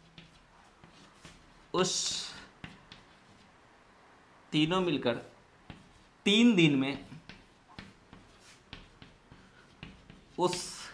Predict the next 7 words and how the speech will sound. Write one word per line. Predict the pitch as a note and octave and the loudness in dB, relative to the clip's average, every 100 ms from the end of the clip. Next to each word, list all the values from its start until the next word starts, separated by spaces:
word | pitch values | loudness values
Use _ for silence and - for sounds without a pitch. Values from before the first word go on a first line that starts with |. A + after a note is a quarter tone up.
| - - - - E3 | -20 -20 -20 -4 8
कार्य | E3+ F#3+ F#3 | 8 8 4
का | D#3+ C3+ A#2+ - - - - _ _ _ - - - - - - - - - - - - - - - - - - - - - - - - - - - - - - - - | 6 6 6 0 -12 -18 -20 _ _ _ -20 -20 -20 -18 -18 -20 -20 -20 -20 -20 -18 -18 -18 -16 -16 -18 -20 -20 -20 -20 -20 -20 -20 -20 -20 -20 -20 -20 -20 -20 -20 -4
कितना | F3+ F3 F#3+ G#3+ A3+ | -2 6 8 8 6
भाग | E3+ D3 C#3 C#3+ - - - - - - - - - - - - - - - - - - - - - - - - - - - - | 6 6 6 4 -2 -12 -18 -18 -18 -14 -14 -14 -20 -20 -20 -20 -20 -20 -18 -18 -16 -18 -20 -20 -20 -20 -20 -20 -20 -20 -20 -16
समाप्त | - E3 D#3+ E3 E3 - | -6 0 6 6 4 -2
करेंगे? | C#3 B2 G#2+ - D3 - - - - - - _ _ _ - - - _ - _ - - - - - - - - - - - - - - - - - - - - - - - - _ - | 0 0 -2 -6 -10 -16 -20 -20 -20 -20 -20 _ _ _ -20 -20 -20 _ -20 _ -20 -20 -20 -20 -20 -20 -20 -20 -20 -20 -20 -20 -20 -20 -18 -16 -16 -20 -20 -20 -20 -20 -20 -20 _ -4
बोलिए। | C3+ A#2+ G#2+ | 2 2 0